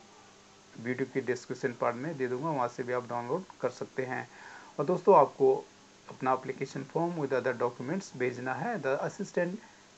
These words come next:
director R and डी, Chief पोस्ट मास्टर General, Karnataka Circle, बेंगलुरु फ़ाइव सिक्स ज़ीरो ज़ीरो ज़ीरो वन।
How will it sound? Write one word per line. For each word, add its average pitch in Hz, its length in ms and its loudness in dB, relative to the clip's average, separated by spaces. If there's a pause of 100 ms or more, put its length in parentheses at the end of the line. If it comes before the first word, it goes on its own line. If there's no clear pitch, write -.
(100)
director 131 500 2 (280)
R 139 240 6
and 123 220 0
डी, 190 260 -4 (1800)
Chief 196 260 2
पोस्ट - 520 -2
मास्टर 127 460 2
General, 135 300 -2 (120)
Karnataka 127 540 -2
Circle, 156 480 -4
बेंगलुरु 127 540 -2 (160)
फ़ाइव 127 220 0 (120)
सिक्स 180 280 -6
ज़ीरो 127 240 0
ज़ीरो 131 260 -4
ज़ीरो 127 280 0
वन। 151 260 0